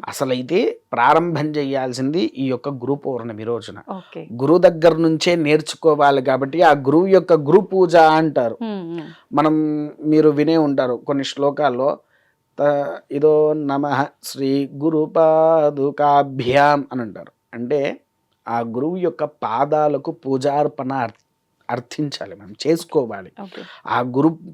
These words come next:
Speaker 1: పాదాలకు మనం ఎప్పుడైతే పూజాధికాలు గావిస్తామో మనలో ఉండేటువంటి సర్వదోషాలు పోతాయి.
Speaker 2: ఉమ్.
Speaker 1: మనం ఎవరినైతే గురువుగా భావిస్తామో, మనం ఎవరినైతే గురువుగా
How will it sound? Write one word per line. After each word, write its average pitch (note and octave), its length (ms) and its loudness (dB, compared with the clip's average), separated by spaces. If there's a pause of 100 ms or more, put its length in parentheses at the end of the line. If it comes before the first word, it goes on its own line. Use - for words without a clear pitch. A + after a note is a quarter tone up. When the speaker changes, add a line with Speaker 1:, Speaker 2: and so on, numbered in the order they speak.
(100)
Speaker 1:
పాదాలకు E3 520 2
మనం E3+ 240 -4
ఎప్పుడైతే E3+ 540 -4
పూజాధికాలు E3+ 840 4
గావిస్తామో C#3+ 640 0
మనలో F3+ 520 2
ఉండేటువంటి F#3+ 640 -2
సర్వదోషాలు E3 840 0
పోతాయి. F3+ 720 -12
Speaker 2:
ఉమ్. E3+ 320 -12 (500)
Speaker 1:
మనం E3 260 2
ఎవరినైతే F#3+ 680 2
గురువుగా D#3+ 440 0
భావిస్తామో, B2 880 -4
మనం C#3+ 220 -2
ఎవరినైతే E3 500 -2
గురువుగా D3 680 2